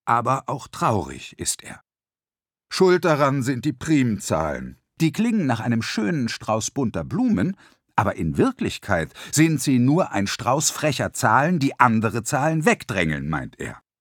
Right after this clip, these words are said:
Oder wie kommt es, dass in der Aufzählung von Primzahlen plötzlich die Eins und die Vier fehlen?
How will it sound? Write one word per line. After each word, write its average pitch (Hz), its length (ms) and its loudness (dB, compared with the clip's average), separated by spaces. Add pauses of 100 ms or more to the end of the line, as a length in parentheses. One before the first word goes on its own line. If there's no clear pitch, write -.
(480)
Oder 87 420 2
wie 107 160 2
kommt 123 300 0
es, - 160 -2 (240)
dass 113 160 0
in 120 120 2
der 110 180 0
Aufzählung 135 640 0
von 90 220 -4
Primzahlen 156 680 0
plötzlich 135 420 -4
die - 180 -6
Eins 117 380 2
und 120 180 -6
die 113 80 -2
Vier 120 260 0
fehlen? 160 460 -2